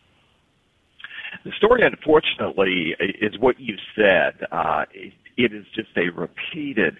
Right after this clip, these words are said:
consistent, and as you said, a doubling down on what is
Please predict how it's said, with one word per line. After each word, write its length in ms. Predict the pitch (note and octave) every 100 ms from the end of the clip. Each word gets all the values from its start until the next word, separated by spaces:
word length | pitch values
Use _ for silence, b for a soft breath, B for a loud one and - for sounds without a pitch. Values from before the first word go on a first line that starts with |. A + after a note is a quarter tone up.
| -
consistent, 1040 | - F2 E2+ - - D#3 D#3+ - D#2 - D#2
and 120 | F#2+
as 120 | A2
you 80 | D3 -
said, 100 | G2
a 80 |
doubling 580 | E2+ E2+ G2+ G#2+ G#2+ G2
down 460 | F2 F2+ F2+ D#2 C#2+ B B B B B _
on 560 | - G#2 F#2+ F#2 E2 - _ _ _ _ _ A2+
what 220 | A2+ G#2+
is 280 | F2+ G2 F#2